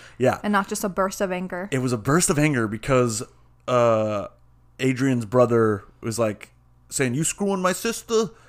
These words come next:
Speaker 1: And they almost
Speaker 2: He's
Speaker 1: get
Speaker 2: being a dick.
Speaker 1: He was being a dick, and they almost get into a fight. So Rocky, instead of punching him, punches a, a side of beef.
Speaker 2: Yeah, like the, a carcass hanging there, like, skinned and everything.
Speaker 1: Yeah.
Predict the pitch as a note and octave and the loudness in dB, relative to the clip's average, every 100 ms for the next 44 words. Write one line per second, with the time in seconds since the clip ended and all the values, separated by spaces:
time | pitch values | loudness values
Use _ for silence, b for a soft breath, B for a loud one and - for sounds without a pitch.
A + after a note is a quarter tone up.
0 | b A#2+ B2+ C3 B2 - C3 - G#3 F#3 | b 0 2 4 2 2 0 2 -2 0
1 | F3+ - - - B2+ C#3+ C3+ C3 C#3 A#2+ | -4 -6 -12 -6 0 2 2 2 2 2
2 | B2 A#2 B2 G#2+ G#2+ B2+ G#2 G#2 A#2 A#2 | -2 -2 -6 -6 -4 -4 -4 -4 -2 -2
3 | A#2+ A2 - B B - - D3+ B2 - | -6 -10 -12 B B -10 -8 -4 -2 0
4 | C#3+ C#3 C3+ - C#3+ B2+ A#2+ C3+ C#3 A#2 | 2 4 2 2 0 0 -2 0 0 -2
5 | G2 - D3 C#3 C3 A#2 A2 - A#2+ - | -8 -2 -2 0 -2 -2 -4 -6 -18 -20
6 | - - B2 - C#3 B2+ G#2+ F#2+ C#3 F#2+ | -20 -10 -8 -2 0 0 -2 -4 -6 -6
7 | - - - A3+ G3+ E3 - G3+ - G3+ | -12 -16 -6 -2 0 -2 -4 -4 -6 -8
8 | G#3 F#3+ - - - A3 A3 F#3 - A#3 | -4 -2 -2 -2 4 4 4 -4 -4 -2
9 | G#3+ G3+ F3+ F3 E3 E3+ E3 - - D4 | 0 0 -2 -6 -6 -6 -8 -8 -4 2
10 | D4+ A#3+ F#3+ E3+ F#3+ E3+ E3 F#3+ C3+ A#2+ | 2 4 0 -2 -8 -10 -10 -2 0 0